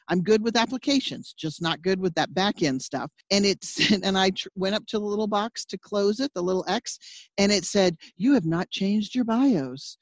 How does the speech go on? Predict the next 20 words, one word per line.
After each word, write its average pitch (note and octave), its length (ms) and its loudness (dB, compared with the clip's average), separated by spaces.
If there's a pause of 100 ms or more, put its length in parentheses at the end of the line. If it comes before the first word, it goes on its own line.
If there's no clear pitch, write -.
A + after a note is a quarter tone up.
(520)
Yes, E3+ 480 2
no. G#3+ 480 4 (380)
I'm G3+ 100 0
like, G#3+ 180 2 (440)
"What's B3+ 240 4
a E4 60 6
bios? D4+ 840 6 (160)
And B3+ 180 6
no, D#4 280 8
I'm D4+ 100 8
not A#3+ 180 4
gonna A#3+ 200 6
change G3 420 4
it. C4+ 240 4
You're D4+ 160 4
a C#4 40 -2
brand C#4+ 260 6
new D4+ 140 4
computer." C#4+ 760 6
<laughs> - 40 -20